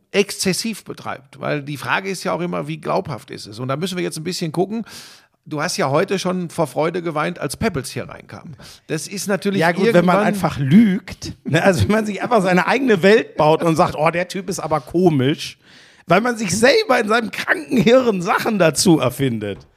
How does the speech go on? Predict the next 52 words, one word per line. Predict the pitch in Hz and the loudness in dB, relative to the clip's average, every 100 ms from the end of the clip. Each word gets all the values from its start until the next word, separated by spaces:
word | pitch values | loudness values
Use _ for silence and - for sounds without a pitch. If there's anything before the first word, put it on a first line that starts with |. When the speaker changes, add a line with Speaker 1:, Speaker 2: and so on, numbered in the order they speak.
| _ _ _ _ | _ _ _ _
Speaker 2:
Das | 143 | -8
ist | 135 | -4
so, | 220 | 0
wie | 220 | 2
wenn | 196 | 2
ich | 175 | 0
sagen | 170 185 170 | -4 -4 -4
würde, | 151 | -4
„Leute, | 135 147 190 135 | -2 -4 -4 -4
Wahnsinn, | 113 143 143 131 | -2 0 0 -2
das | 120 - | -2 -4
Bild, | 139 147 135 | -8 -8 -6
ne? | 143 - - - | -6 -8 -20 -4
Buschi | 180 - 175 | -4 -2 -6
stand | - 104 123 175 | -6 -4 -2 -4
hier | - 220 214 | -2 0 2
nach | 151 | 2
dem | 151 | 2
Spaziergang | - 147 143 180 180 156 | 0 -2 2 0 0 -4
mit | 131 | -2
Peppels, | 143 127 175 | -4 -4 -8
der | 131 | -10
hatte | 107 127 | -10 -8
nur | 123 135 | -4 -2
eine | 143 | 0
Unterhose | 196 247 151 139 139 | -2 -4 0 2 2
und | 131 | 2
Schlappen | 190 160 - 170 | 2 2 0 -4
an.“ | 117 123 127 - _ - _ _ | -4 -4 -6 -10 _ -20 _ _
Ah, | - | -8
das | 110 - | -6 -4
war | 127 | -2
Speaker 1:
Und | 139 | 0
das | 131 | 0
ist | 143 | 2
mir | 165 | 2
jetzt | |
aber | - 147 | 2 2
Speaker 2:
unglaublich. | 131 | 2
Speaker 1:
schon | 147 | 2
mehrfach | 139 156 151 139 | 2 2 2 2
passiert. | 147 - 208 | 2 2 2
Die | 139 | 4
haben | 143 | 4
mich | 170 | 4
aber | 170 | 6
dann | 170 | 6
alle | 165 185 190 | 4 2 2
wieder | 190 180 | 4 4
nach | 175 | 6
Hause | 208 240 196 | 6 4 4
gebracht. | 190 185 - 175 156 - | 4 2 2 0 -6 -14